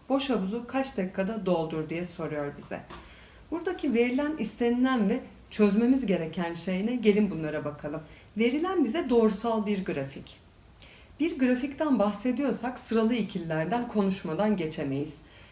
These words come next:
X ekseninde burada zamanı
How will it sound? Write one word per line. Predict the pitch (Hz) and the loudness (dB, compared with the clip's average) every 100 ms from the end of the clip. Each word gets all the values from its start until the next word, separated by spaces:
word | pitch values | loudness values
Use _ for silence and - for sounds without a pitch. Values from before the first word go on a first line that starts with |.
| - - - | -20 -20 -2
X | 311 330 - | 0 0 0
ekseninde | 294 - - 180 180 285 262 | 0 0 0 2 4 2 0
burada | 233 196 277 | 0 2 2
zamanı | 208 202 202 202 208 214 | 4 2 2 0 2 0